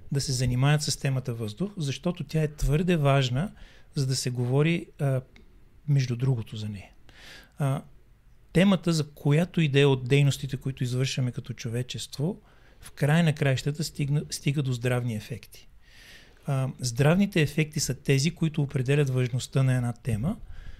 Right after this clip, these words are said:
а, когато говорим за обществено здраве, за публично здраве или въобще за здравето на, на нас и на децата и на нашите внуци. Та,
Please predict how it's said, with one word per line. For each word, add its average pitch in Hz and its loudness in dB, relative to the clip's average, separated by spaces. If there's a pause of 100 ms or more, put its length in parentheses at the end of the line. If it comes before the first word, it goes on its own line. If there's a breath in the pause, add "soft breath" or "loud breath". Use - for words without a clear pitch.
(260 soft breath)
а, 135 0
когато 143 0
говорим 131 2
за 123 0
обществено 123 -2
здраве, 117 -6
за 117 -8
публично 123 -6
здраве 117 -4
или 160 -2
въобще 139 -2
за 127 -2
здравето 123 -2
на, 131 -2
на 127 -2
нас 123 -2
и 143 -2
на 123 0
децата 110 -6
и 147 -2
на 127 -2
нашите 117 -2
внуци. 113 -8 (440 loud breath)
Та, 147 4